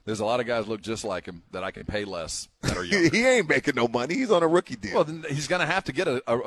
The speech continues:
Speaker 1: a, the next deal he gets
Speaker 2: Yeah,
Speaker 1: will,
Speaker 2: if they, if it
Speaker 1: will
Speaker 2: comes.
Speaker 1: ser-, that's what I'm saying. I,
Speaker 2: Yeah.
Speaker 1: would I rather pay him at twenty whatever or
Speaker 2: Right.
Speaker 1: the rookie the, another, for a little bit longer? I'm just saying the financials,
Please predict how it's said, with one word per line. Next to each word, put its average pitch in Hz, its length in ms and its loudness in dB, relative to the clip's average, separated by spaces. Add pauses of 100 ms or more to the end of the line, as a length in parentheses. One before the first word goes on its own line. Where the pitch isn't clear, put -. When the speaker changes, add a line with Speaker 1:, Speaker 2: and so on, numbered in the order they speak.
(220)
Speaker 1:
a, 117 140 -10
the 120 140 -2
next 185 320 0
deal 143 200 -2
he 117 140 -4
gets 101 460 -8 (220)
Speaker 2:
Yeah, 98 140 -2
Speaker 1:
will, 120 60 2
Speaker 2:
if 98 300 0
they, 107 200 4
if 107 100 0
it 127 40 6
Speaker 1:
will 127 120 4
Speaker 2:
comes. 117 320 4
Speaker 1:
ser-, 170 340 0
that's 139 220 0
what 151 80 0
I'm 185 80 -2
saying. 196 440 -2
I, 135 140 0
Speaker 2:
Yeah. - 80 2
Speaker 1:
would 151 80 4
I 127 140 6
rather 165 280 4
pay 135 280 -2
him 147 420 -4
at 120 160 -10
twenty 143 320 -4
whatever 120 480 -2 (220)
or 110 80 6
Speaker 2:
Right. 139 100 4
Speaker 1:
the 127 80 2
rookie 131 400 4
the, 120 140 -2 (200)
another, 135 220 0
for - 160 -2
a 123 80 0
little 135 220 -2
bit 147 140 2
longer? 139 460 -4
I'm 127 220 -4
just 147 220 -6
saying 160 240 -4
the 131 80 -4
financials, 143 800 -6